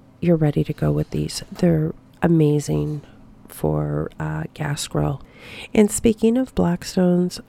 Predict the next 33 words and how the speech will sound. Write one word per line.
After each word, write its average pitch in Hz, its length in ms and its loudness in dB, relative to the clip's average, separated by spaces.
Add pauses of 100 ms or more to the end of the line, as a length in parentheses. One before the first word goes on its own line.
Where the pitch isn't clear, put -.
(140)
uh, 175 260 0
mine 190 260 2
has 285 120 0
become 220 340 4
my 190 160 4
m-, 180 240 0 (300)
absolute 180 720 2
most 170 340 4
used 170 240 6
outdoor 160 280 6
cooking - 360 -2
device, - 380 -10 (160)
I 85 60 2
guess - 320 -6
you - 60 -10
could - 180 -8
say. - 260 -8 (720)
Um, 160 880 0 (840)
the 208 100 4
reason 196 320 2
for 202 140 -2
this 160 260 -4
is 160 100 -8
because 156 680 -4
it's 170 180 -6
just - 300 -4
great 147 420 -4
for - 160 -4
cooking 165 440 -2
about - 360 -4 (640)
anything 180 480 2
and 156 80 2
everything. 139 460 -4